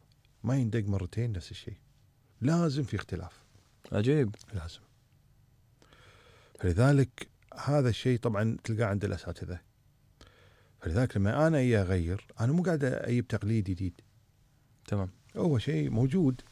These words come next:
Speaker 1: بس أنه مو منطوق، ما يتكلمون فيه. يسوونه، يمارسونه.
Speaker 2: عجيب.
Speaker 1: فالمهم أن أصلح بالألحان،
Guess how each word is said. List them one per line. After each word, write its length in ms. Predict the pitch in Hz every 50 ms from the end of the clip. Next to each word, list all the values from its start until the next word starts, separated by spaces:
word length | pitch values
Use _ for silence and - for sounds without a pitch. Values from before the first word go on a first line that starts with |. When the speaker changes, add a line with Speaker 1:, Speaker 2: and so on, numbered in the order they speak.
| - - - - _ _ _ -
Speaker 1:
بس 160 | 110 - -
أنه 240 | 143 135 131 123 123
مو 120 | 143 160
منطوق، 520 | 160 151 131 117 - 139 120 - - - - - - _ _ _ -
ما 100 | - 139
يتكلمون 420 | 147 - - - 117 110 101 98 85
فيه. 180 | - - 95 - _ _ _ _ _ _ _ _ _ _ _ _ _ -
يسوونه، 440 | - - - 123 123 139 143 117 90
يمارسونه. 580 | 87 90 92 92 - - 117 107 87 78 78 80 _ _ _ _ _ _ - -
Speaker 2:
عجيب. 220 | 120 110 - 110 104 - - - - - - - - - - _ _
Speaker 1:
فالمهم 400 | - 165 190 202 196 175 180 180
أن 460 | 175 165 160 156 151 151 143 135 - - - _ _ _ _ - _ - _ _ - - _ - - - _ _ - - - - _ -
أصلح 420 | 147 117 - - 135 117 95 -
بالألحان، 520 | - - 90 90 82 - - 95 90 85